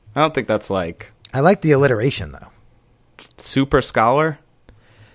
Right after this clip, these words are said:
Speaker 2: Super, I mean, super researchers is boring.
Speaker 1: Yeah, researchers is boring. I mean, if somebody called me a scholar, I would,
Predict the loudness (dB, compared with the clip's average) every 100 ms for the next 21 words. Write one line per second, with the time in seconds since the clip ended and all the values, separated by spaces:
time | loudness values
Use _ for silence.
0 | _ -16 -2 2 4 6 6 6 6 6
1 | 4 0 -4 -12 -4 -2 0 2 2 2
2 | -2 -4 -6 -8 -6 -6 -6 -6 -10 -14
3 | -20 _ _ -2 0 0 0 0 0 0
4 | 0 0 0 0 -2 -2 -2 0 -2 0
5 | -4 0 4 4 4 2 0 -2